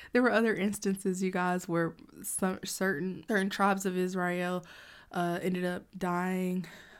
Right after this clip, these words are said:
uh, or being swallowed up by the earth, or other catastrophes would, would hit and cause, <laughs> and cause death among certain groups in, in, uh,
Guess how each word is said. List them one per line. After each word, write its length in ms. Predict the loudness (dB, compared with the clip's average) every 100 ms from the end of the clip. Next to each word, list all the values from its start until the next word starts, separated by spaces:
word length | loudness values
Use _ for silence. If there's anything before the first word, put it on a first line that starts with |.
| -20 -8
uh, 440 | -6 -6 -6 -8 -10 -14 _ -2
or 420 | 0 2 -2 -4 -12 -20 -20 -4
being 200 | -2 0
swallowed 400 | -2 0 2 0
up 100 | 0
by 140 | -2
the 100 | -2
earth, 360 | -2 -2 -2 -4
or 200 | -6 -8 -16 _ _ 0
other 200 | 2 2
catastrophes 760 | -4 -2 -2 -2 -4 -2 -2
would, 140 | -4 -10 _
would 160 | -8 -6
hit 360 | 0 2 0 -6 -20 -20 -10
and 240 | -4 -2 -2
cause, 480 | -2 0 -2 -4 -2 -2
<laughs> 220 | -2 -2 4
and 180 | 4
cause 360 | 4 0 0 0
death 240 | 0 0 -2 -12 -18 -18 -4
among 420 | 0 2 2 0
certain 320 | 0 0 0 -2
groups 400 | 0 -2 -4 -8
in, 240 | -4 -4 -4
in, 420 | -6 -4 -2 -2
uh, 560 | -2 -2 -4 -4 -8